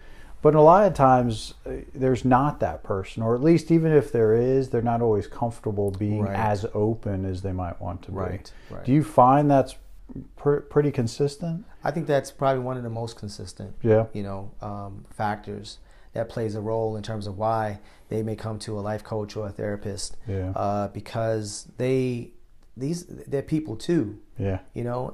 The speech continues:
Speaker 2: and they need to, there's things that are, you know, they have families, they have, um, uh, lives outside of the work, and then there's stuff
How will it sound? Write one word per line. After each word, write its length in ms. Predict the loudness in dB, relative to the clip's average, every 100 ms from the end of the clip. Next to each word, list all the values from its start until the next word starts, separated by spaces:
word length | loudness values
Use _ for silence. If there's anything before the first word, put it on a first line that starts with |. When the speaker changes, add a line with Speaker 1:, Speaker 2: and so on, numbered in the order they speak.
| -8
Speaker 2:
and 240 | -8 -6
they 160 | -4 -4
need 240 | -4 -6
to, 460 | -8 -6 -6 -6 -6
there's 200 | -6 -6
things 260 | -6 -6 -4
that 320 | -4 -4 -10 -10
are, 380 | -6 -4 -4 -6 -12 -20 -20 -20 -20 -20 _
you 60 | -6
know, 160 | -4
they 100 | -4
have 320 | -4 -2 -4 -6 -12
families, 760 | -8 -6 -6 -6 -8 -10 -12
they 160 | -10 -8
have, 480 | -4 -4 -4 -6 -12 -16 -18 -20 -20 -10
um, 580 | -8 -6 -8 -10 -14 -18 -20 -20 -14
uh, 460 | -10 -8 -10 -12 -16 -12
lives 560 | -4 0 2 0 -2 -6
outside 400 | -6 -6 -4 -2 -4
of 80 | -6
the 60 |
work, 380 | -6 -6 -6 -10 -20 -20 -20 -20 -6
and 120 | -2
then 100 | 2
there's 160 | 2 2
stuff 240 | 0 0